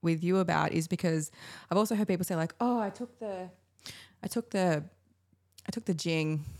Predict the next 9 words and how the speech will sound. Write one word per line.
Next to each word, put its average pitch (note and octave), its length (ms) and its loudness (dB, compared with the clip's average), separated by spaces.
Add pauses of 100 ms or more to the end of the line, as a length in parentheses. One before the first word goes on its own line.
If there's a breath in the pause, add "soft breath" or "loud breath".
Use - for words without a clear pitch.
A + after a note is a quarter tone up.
(240 loud breath)
didn't D#3+ 220 0
do D#3 100 0
anything." D3+ 500 -2 (720 soft breath)
I'm F3+ 80 -2
like, G3 240 0
"Yeah, G#3+ 260 2
cool, F#3+ 340 0
because F3+ 440 0
X - 440 -4